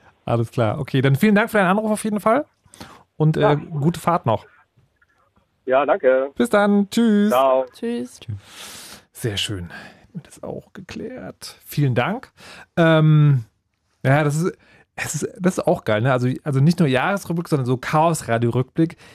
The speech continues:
Speaker 1: In der letzten halben Stunde rufen die Leute an und bringen sehr interessante Ach-, Sachen an, über die man dann wiederum zwei Stunden reden könnte. Aber dann ist die Sendung gleich vorbei.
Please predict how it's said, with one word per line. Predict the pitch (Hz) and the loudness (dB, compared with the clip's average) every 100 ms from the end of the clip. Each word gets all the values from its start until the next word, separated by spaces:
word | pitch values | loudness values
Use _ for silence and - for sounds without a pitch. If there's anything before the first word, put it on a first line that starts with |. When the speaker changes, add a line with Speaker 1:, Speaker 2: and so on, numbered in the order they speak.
| _ - | _ 0
Speaker 1:
In | |
der | 147 | 2
letzten | 131 175 - 247 | 2 0 0 0
halben | 196 196 196 | 2 2 0
Stunde | - 202 202 175 | -2 0 2 2
rufen | 156 151 151 | 0 0 0
die | 135 | 2
Leute | 147 233 165 | 2 2 0
an | 143 | 0
und | 156 | -2
bringen | 151 147 | 0 -2
sehr | 127 196 | 2 2
interessante | 240 175 170 185 175 - | 0 -2 0 0 0 -2
Ach-, | 175 160 | -2 -2
Sachen | 185 - | -2 -2
an, | 143 | -2
über | 139 | 0
die | 139 | 0
man | 131 | 0
dann | 131 208 | -2 -2
wiederum | 233 190 151 | 0 2 2
zwei | 151 170 165 | 0 0 0
Stunden | 180 156 | 0 -2
reden | 143 180 165 | 0 0 2
könnte. | 143 131 | 2 2
Aber | 160 208 | 4 2
dann | 262 | 2
ist | 277 | 0
die | 277 | 2
Sendung | 262 320 277 | 2 2 0
gleich | 254 247 | 0 0
vorbei. | 220 202 185 139 | -2 -2 -2 -2